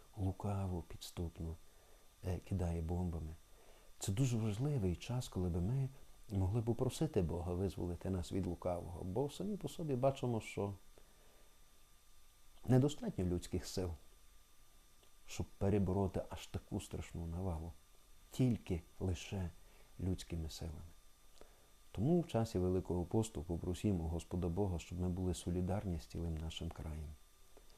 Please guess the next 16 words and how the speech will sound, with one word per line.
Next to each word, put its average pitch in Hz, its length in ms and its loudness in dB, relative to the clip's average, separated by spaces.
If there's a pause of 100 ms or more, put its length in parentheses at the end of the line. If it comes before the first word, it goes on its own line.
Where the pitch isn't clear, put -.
(420)
Пам'ятали 101 560 4
про 92 300 0
користь 95 560 -2
посту. - 360 -10 (480)
Так - 120 -10
само 147 220 4
мене 117 240 6
запитують, 98 640 2
а 104 80 -2
як 170 220 0
от 90 100 4
з 85 80 2
дітьми 107 360 2
поступати, 90 680 -2
як 120 240 -2
старші, 101 600 -2